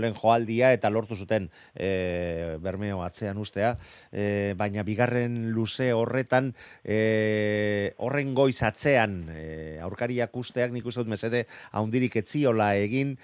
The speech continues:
eta enfilazioarekin ere, mm, ba, ez zutela, eh, ho-,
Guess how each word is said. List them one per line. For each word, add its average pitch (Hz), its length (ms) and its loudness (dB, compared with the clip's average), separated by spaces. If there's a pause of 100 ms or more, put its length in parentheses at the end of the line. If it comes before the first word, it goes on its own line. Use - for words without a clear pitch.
(140)
eta 113 580 6
enfilazioarekin 131 1080 0
ere, 139 320 4 (400)
mm, 107 540 -8
ba, 104 160 4
ez 104 100 -2
zutela, 139 680 4
eh, 95 360 0
ho-, 98 220 0